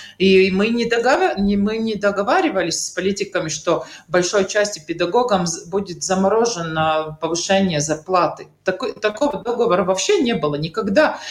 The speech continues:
И мы никогда не договаривались, что не будут пересматриваться, при-, что,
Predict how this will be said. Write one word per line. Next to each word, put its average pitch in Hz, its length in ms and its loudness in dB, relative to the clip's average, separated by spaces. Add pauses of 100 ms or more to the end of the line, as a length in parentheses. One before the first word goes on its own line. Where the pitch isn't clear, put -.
(140)
И 185 220 2
мы 202 180 2
никогда 190 540 0
не 233 100 2
договаривались, 220 840 0 (200)
что - 220 -2
не 208 120 2
будут 208 360 -4
пересматриваться, 220 880 0 (120)
при-, 285 300 0
что, 190 460 0